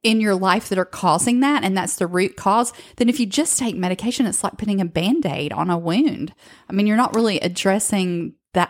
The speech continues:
actual cause of the problem.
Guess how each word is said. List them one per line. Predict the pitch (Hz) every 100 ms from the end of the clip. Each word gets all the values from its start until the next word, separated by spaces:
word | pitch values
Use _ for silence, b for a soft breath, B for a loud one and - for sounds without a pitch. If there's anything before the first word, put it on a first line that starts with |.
| -
actual | 170 - - 196 175
cause | 156 - - 185 156 151 151 -
of | 160
the | 165
problem. | - 151 139 - -